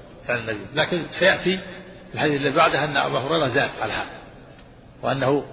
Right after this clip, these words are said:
يكاد يصل إلى الإبط في ال-، في غسل اليدين، ويكاد يصل إلى الركبة في غسل الساقين، في غسل الرجلين. نعم،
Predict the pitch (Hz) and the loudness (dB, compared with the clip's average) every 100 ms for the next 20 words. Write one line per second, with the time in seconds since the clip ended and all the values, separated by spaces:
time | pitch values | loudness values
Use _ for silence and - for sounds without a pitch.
0 | - - 135 - 165 156 143 156 131 131 | -12 -4 -2 4 6 6 2 0 0 2
1 | 147 160 - - - - - - - 135 | 2 2 -2 -14 -16 -18 -18 -8 -4 -2
2 | 135 - - - - 139 131 117 110 110 | -4 -14 -16 -14 -6 -6 -4 -6 -6 0
3 | 156 147 170 156 - 151 143 135 135 156 | 2 4 2 0 0 -2 2 0 0 -4
4 | 151 160 156 - - - - 139 143 127 | 2 2 2 -2 -14 -8 -2 0 0 -2
5 | - 127 107 110 - - - 143 - 117 | -2 -2 -2 -8 -12 -10 -2 -2 -2 -8
6 | 110 104 - - - - - - - 135 | -8 -10 -14 -18 -20 -20 -20 -18 -2 -2
7 | 95 | -2